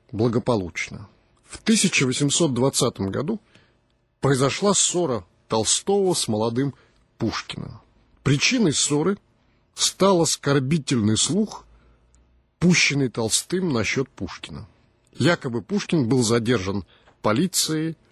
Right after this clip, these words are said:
и там высечен. Но оскорбительный слух – инициатором коего был Фёдор Толстой, дошёл до Пушкина тогда, когда он уже был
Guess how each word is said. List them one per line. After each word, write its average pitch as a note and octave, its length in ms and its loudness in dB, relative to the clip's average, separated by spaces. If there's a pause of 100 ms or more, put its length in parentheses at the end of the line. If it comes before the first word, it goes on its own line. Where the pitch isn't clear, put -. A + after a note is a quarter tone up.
(200)
и A2 100 -2
там C#3 360 0 (480)
высечен. G#2+ 800 -4 (420)
Но C#3 160 4
оскорбительный E3 640 0
слух – A3+ 380 -2 (460)
инициатором C3 800 0
коего A2 380 0
был G2+ 300 -4 (140)
Фёдор A#2 380 0
Толстой, F#3+ 540 -4 (440)
дошёл E3 440 0
до D#3 160 2
Пушкина D3 440 -2
тогда, C3+ 360 0
когда C#3 280 -2
он D#3 100 2
уже A#2+ 160 0
был C#3+ 260 -2